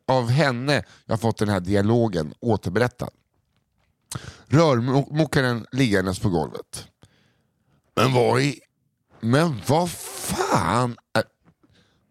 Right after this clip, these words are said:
vad fan är det här? Mamma.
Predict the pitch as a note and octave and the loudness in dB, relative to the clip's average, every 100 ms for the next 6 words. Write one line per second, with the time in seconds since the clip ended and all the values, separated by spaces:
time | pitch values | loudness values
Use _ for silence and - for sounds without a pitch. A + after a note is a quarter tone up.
0 | _ _ G3 A#3+ - - - - G#3 F#3+ | _ _ 0 0 -4 -18 -4 0 0 0
1 | G2+ B2 B2+ - _ _ _ _ G2+ E2 | 0 0 -2 -10 _ _ _ _ 0 0
2 | D#2 D2+ - - - _ _ _ _ _ | 0 -2 -4 -6 -16 _ _ _ _ _
3 | _ _ _ - G2+ E2+ D#2 | _ _ _ -4 -4 -2 -4